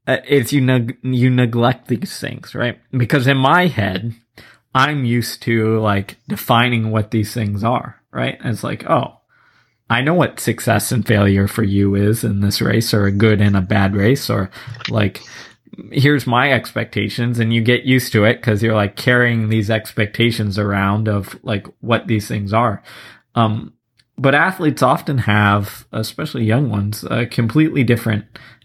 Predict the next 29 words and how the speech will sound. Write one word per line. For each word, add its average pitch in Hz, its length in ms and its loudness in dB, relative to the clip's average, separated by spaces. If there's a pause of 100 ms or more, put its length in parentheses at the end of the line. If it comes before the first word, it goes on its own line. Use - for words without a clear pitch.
expectations 113 880 0
and 104 140 2
understanding, 107 760 -2 (180)
right? 117 300 -4 (480)
We 127 180 4
f-, - 180 -4
we 147 200 4
forget 147 600 2
when 123 220 2
we've 113 260 0
been 123 220 4
in 131 220 4
this 104 200 0
business 139 640 0
long 110 320 -2
enough 110 720 0 (400)
that 123 100 2
it's 120 320 2
easy 170 540 2
for 117 240 0
us 117 220 2
to - 120 -4
discern, 107 960 -2 (1120)
like, 110 300 0 (100)
around 110 420 2
what 107 220 0
they 107 120 -2
should - 260 -10
do. - 300 -8